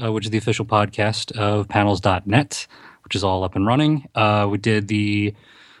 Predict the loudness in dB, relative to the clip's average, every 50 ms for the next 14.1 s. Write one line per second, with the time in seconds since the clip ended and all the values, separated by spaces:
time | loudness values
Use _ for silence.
0 | _ _ -20 -18 -10 -2 0 0 0 0 -2 -4 -4 -2 0 2 2 2 4 4
1 | 4 2 2 2 2 2 2 4 4 2 2 2 2 2 2 4 4 2 2 0
2 | 0 0 0 2 2 0 0 0 -4 -6 -2 0 0 0 0 0 0 -2 0 0
3 | -2 -2 0 0 0 2 2 2 2 0 0 0 0 2 2 4 4 4 4 4
4 | 4 4 4 4 4 4 4 2 0 0 0 2 2 4 4 2 2 0 -2 -6
5 | -14 _ -8 -4 -2 0 2 2 2 2 2 0 0 -2 -2 0 0 0 2 2
6 | 2 4 4 4 4 4 4 2 2 0 -2 -2 0 2 2 2 2 0 -2 -4
7 | -4 -2 -2 0 2 2 4 4 4 4 2 2 -2 -8 -20 -20 -20 -16 _ -2
8 | 2 2 2 2 2 2 2 2 2 2 2 2 2 2 0 0 2 2 2 2
9 | 2 2 0 0 0 0 -2 -2 -2 -2 -4 -4 -6 -4 -4 -4 -2 -2 -4 -4
10 | -2 -2 0 2 2 0 0 0 -2 -4 -4 -2 0 0 0 0 -2 0 0 2
11 | 2 0 0 -2 -4 -4 0 2 2 2 4 4 2 2 2 0 0 2 4 2
12 | 2 2 -2 -12 -20 -20 -20 -20 _ 0 0 2 2 4 2 2 0 2 2 2
13 | 4 4 4 2 0 -2 -2 -4 -4 -2 0 0 0 0 -2 -4 -6 -10 -12 -12
14 | -14 -16